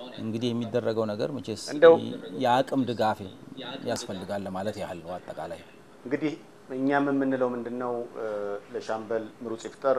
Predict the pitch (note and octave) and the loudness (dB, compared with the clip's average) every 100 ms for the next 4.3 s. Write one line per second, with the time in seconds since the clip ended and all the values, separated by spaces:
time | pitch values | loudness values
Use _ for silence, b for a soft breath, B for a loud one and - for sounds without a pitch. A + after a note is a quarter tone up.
0 | A#2+ G2 F#2+ G#2+ G#2+ G#2+ A2 G#2+ - G#2+ | 2 0 -2 -2 -2 -4 -4 -6 -6 -10
1 | G2 G2+ G2 G2+ G2 G#2 G#2 - C#3 A2+ | -8 -6 -6 -8 -10 -8 -8 -4 -2 -2
2 | - G#2+ G2+ F#2+ F#2+ G2+ B2 C4 - - | -4 -8 -8 -12 -8 -6 -6 -10 -14 -14
3 | G2 F#2 C3 A#2+ A2+ G#2+ G2+ D#3 C#3+ C#3+ | -14 -12 -10 -8 -10 -10 -12 -8 -6 -6
4 | - - | -8 -10